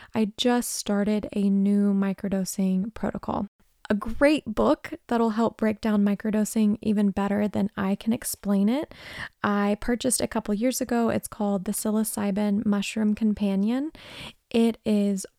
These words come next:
awesome. It definitely explains how to have a safe trip, how to ingest safely, how to hold space for other people, set and setting, and microdosing. It goes into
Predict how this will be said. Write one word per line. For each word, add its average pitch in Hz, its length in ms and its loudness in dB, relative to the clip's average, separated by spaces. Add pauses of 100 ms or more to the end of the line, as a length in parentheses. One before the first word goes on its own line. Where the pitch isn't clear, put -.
awesome. 247 640 2
It 214 180 -2
definitely 214 520 0
explains 202 800 -2
how 202 220 -4
to 190 80 -2
have 208 200 -4
a 208 40 -4
safe 269 400 0
trip, 247 460 0
how 202 240 -4
to - 60 -2
ingest 247 460 -2
safely, 226 760 0
how 202 180 -2
to 208 80 -4
hold 208 220 -4
space - 440 0
for 247 100 -2
other 226 160 0
people, 220 480 0
set - 320 -2
and 220 120 2
setting, 202 440 0 (480)
and 226 460 6
microdosing. 214 800 -2
It 220 100 -2
goes 220 280 0
into 202 640 0